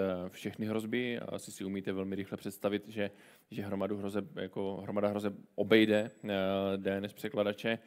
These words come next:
ale stále jste schopni zablokovat velkou většinu z nich. Takže, eh, je to přes devadesát procent,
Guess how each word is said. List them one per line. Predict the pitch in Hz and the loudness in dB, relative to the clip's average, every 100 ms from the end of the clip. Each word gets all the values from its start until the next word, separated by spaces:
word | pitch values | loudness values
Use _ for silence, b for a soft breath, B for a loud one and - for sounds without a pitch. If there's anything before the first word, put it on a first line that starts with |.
| B B B B - | B B B B 2
ale | 95 120 | 6 6
stále | - - 104 107 104 120 135 | 6 4 6 6 2 -2 -6
jste | - 113 | -2 -2
schopni | 110 120 107 117 | -2 -6 -4 -4
zablokovat | 117 107 110 110 110 110 110 | 0 0 -2 -2 4 4 6
velkou | 101 107 107 | 2 2 -2
většinu | 101 - 104 98 | -2 -4 -6 -4
z | |
nich. | 92 90 - - _ | -6 -8 -14 -20 _
Takže, | 98 95 104 101 B B B - | -10 0 0 0 B B B 0
eh, | 98 98 | 4 4
je | 98 | 2
to | 110 | 0
přes | 107 120 | -2 2
devadesát | 113 107 110 113 110 | 4 4 2 0 0
procent, | - 107 - 113 110 113 | -2 -4 0 0 0 -6